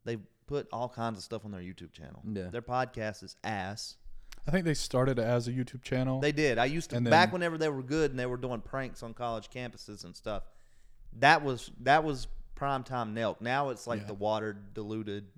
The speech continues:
Speaker 2: Yeah.
Speaker 1: bullshit.
Speaker 3: We
Speaker 2: No.
Speaker 3: pranked a Bigfoot hunter.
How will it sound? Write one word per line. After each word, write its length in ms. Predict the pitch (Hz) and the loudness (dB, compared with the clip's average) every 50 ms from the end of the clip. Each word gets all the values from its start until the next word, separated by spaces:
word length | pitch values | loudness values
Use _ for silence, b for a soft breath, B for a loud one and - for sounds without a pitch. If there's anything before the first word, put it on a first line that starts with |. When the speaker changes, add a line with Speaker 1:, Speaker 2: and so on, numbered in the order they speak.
| - - | -16 -12
Speaker 2:
Yeah. 300 | 98 101 95 87 87 85 - _ _ - | -8 -8 -6 -8 -8 -10 -14 _ _ -4
Speaker 1:
bullshit. 600 | 117 113 110 104 98 - - 87 87 - - _ _ _ _ _ _ _ | 0 0 0 0 -2 -6 -8 -8 -8 -10 -12 _ _ _ _ _ _ _
Speaker 3:
We 260 | - 117 120 117 113 101 | -8 -6 -4 -2 -2 -4
Speaker 2:
No. 80 | 95 | -4
Speaker 3:
pranked 380 | 90 101 117 117 117 117 - - | -4 -2 -2 -2 -2 -4 -8 -10
a 60 | 98 | -12
Bigfoot 520 | 104 - - 110 110 - - - 98 90 104 | -10 -8 -8 -8 -8 -8 -12 -12 -12 -10 -10
hunter. 480 | 104 98 101 104 - - - 107 110 | -12 -12 -12 -14 -14 -16 -16 -16 -18